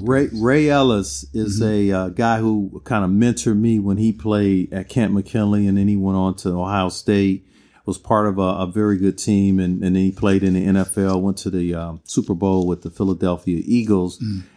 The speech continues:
Speaker 1: also played with the Cleveland Browns. Um, he called me up one day and said, "Hey, Ron, I think we need to do something in our hometown. We need to do something to give back."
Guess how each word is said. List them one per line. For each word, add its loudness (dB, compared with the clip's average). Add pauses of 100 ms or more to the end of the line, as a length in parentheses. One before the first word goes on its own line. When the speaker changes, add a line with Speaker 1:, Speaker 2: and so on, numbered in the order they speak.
(120)
Speaker 1:
also 0
played 2
with 0
the -6
Cleveland -2
Browns. 0 (400)
Um, 0 (120)
he 0
called 0
me 2
up -2
one 0
day 0
and -2
said, -2
"Hey, 2
Ron, 2
I 0
think 0
we 0
need 2
to 0
do 0
something -2
in -2
our -4
hometown. -2
We -2
need 0
to -6
do -4
something -2
to -8
give -6
back." 0